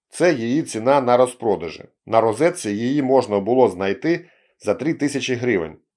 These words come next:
А це для такого пристрою майже даром. На жаль, ціни вже знову виросли більш ніж в два рази. Але коли ви будете дивитись це відео, промоніторте ситуацію з цінами, раптом пощастить. Не обов'язково там на розетці, хто зна, де і коли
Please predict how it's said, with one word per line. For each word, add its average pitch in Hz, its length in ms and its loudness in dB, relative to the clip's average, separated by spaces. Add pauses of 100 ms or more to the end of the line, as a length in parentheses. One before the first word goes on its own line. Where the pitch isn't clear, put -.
А 107 120 0
це 165 240 4
для 113 180 0
такого 117 380 -2
пристрою 147 420 0
майже 131 360 4
даром. 95 440 4 (280)
На 104 180 0
жаль, 165 260 4 (100)
ціни 143 300 -2
вже 101 200 -4
знову 110 380 4
виросли 151 540 0 (240)
більш 151 360 -4
ніж 127 320 -4
в 95 120 -14
два 110 220 4
рази. 98 400 2 (260)
Але 127 260 6
коли 143 320 2
ви 123 120 4
будете 120 380 2
дивитись 123 500 0
це 101 340 0
відео, 147 440 0
промоніторте 127 680 0
ситуацію 131 600 2
з - 160 -12
цінами, 87 420 -4 (200)
раптом 131 400 4
пощастить. - 680 -6 (180)
Не 123 140 0
обов'язково 131 680 4
там 101 180 0
на 101 120 2
розетці, 151 560 0 (260)
хто - 220 -4
зна, 147 260 0
де 139 240 2
і 104 100 -4
коли 143 380 0